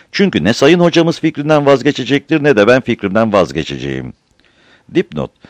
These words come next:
demek ki bilimsel araştırma, belge, kanıt önemli değil. Hiçbir bilgiye dayanmayan kendi fikri, daha doğrusu masalları okuya okuya kemikleşmiş ön yargısı önemli ve geçerli.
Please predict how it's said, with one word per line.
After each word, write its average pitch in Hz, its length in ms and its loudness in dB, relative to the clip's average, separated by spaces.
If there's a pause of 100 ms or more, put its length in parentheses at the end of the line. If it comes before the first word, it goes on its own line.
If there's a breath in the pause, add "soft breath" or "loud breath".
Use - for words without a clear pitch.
(180 soft breath)
demek 151 260 0
ki 117 120 -4
bilimsel 135 360 -2
araştırma, 78 580 -2
belge, 90 300 2
kanıt 98 320 -4
önemli 80 380 -4
değil. 64 200 -10 (260 soft breath)
Hiçbir 110 380 -4
bilgiye 95 360 -4
dayanmayan 92 480 0
kendi 131 320 -2
fikri, 85 340 -10
daha 135 220 -2
doğrusu 87 320 -4
masalları 120 500 -2
okuya 98 340 -4
okuya 80 320 -4
kemikleşmiş 107 800 -8 (360 loud breath)
ön 180 160 2
yargısı 73 460 -2
önemli 135 440 -2
ve 113 80 2
geçerli. 71 680 -6